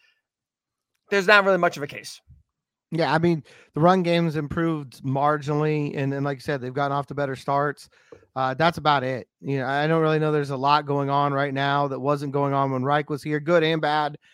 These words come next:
Speaker 2: Uh, it looks like a very similar team, and, and their situations have been very similar, how these games have played out. So, um, yeah, I, I don't think that he's gonna be high on the list. Now, does he get an interview? I think he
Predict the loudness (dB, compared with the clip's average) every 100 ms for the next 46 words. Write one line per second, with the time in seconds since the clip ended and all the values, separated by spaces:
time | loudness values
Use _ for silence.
0 | _ _ -6 -4 -2 0 -2 -2 -4 0
1 | 0 0 -2 0 0 0 -2 0 0 0
2 | -2 -4 -2 0 0 0 -4 -8 -6 0
3 | 0 -2 -4 -4 0 2 2 2 2 2
4 | 0 0 0 2 0 -2 -6 _ _ _
5 | 2 2 0 0 2 2 -2 -6 -6 -4
6 | -6 -6 0 4 4 2 -6 _ _ _
7 | _ _ 0 4 6 6 2 -4 -8 _
8 | _ _ _ -6 2 6 8 6 6 8
9 | 8 8 4 4 4 2 0 0 0 2
10 | 4 4 4 2 2 2 2 2 4 4
11 | 2 -6 _ -4 0 0 2 2 4 4
12 | 4 4 6 6 4 2 2 2 -2 -4